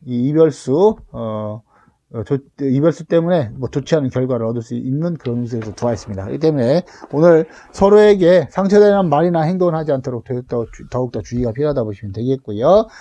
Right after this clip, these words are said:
오늘 서로에게 그 관심과, 아, 격려가 필요하다 보시면 되겠습니다. 오늘 원숭이 띠분들 매사 무엇을 하시든지 간에, 예, 전체적으로다가 주의하시고 조심하시고 특히 안전에 대해서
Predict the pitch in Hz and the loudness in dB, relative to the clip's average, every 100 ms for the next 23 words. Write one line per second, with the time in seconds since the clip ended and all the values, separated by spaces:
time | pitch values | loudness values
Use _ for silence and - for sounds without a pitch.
0 | - - 120 123 160 160 160 156 175 190 | -20 -10 -6 -4 -2 0 0 4 4 4
1 | - - - 165 156 170 185 208 208 165 | 0 -16 -4 0 2 2 2 2 2 2
2 | - 101 98 - 110 113 101 - 147 135 | -4 -12 -10 -8 -8 -6 -6 -6 -4 -4
3 | 110 104 - 95 95 104 - - 104 - | -4 -10 -14 -14 -10 -10 -10 -14 -16 -18
4 | _ - 139 127 131 147 147 160 156 135 | _ -8 -4 -2 -4 -4 -2 -2 0 2
5 | 175 208 - - - - 139 196 226 226 | 2 0 -12 -20 -20 0 4 6 6 6
6 | 214 139 147 185 190 180 170 170 165 160 | 2 2 2 2 4 2 2 -4 -2 0
7 | 143 165 151 180 117 _ 123 135 127 139 | 2 2 2 0 0 _ -8 -6 -6 -2
8 | 123 120 120 135 127 113 104 156 208 220 | -2 -2 -2 -2 0 0 0 4 4 2
9 | - _ _ - 151 156 151 120 143 139 | -2 _ _ -12 -2 2 4 2 -4 -4
10 | 123 143 131 113 113 101 120 127 127 131 | -4 -6 -10 -10 -8 -8 -6 -4 -4 -4
11 | 156 175 170 131 160 190 202 196 151 139 | -4 -4 -4 -4 0 4 4 4 4 4
12 | 156 156 202 | 2 0 0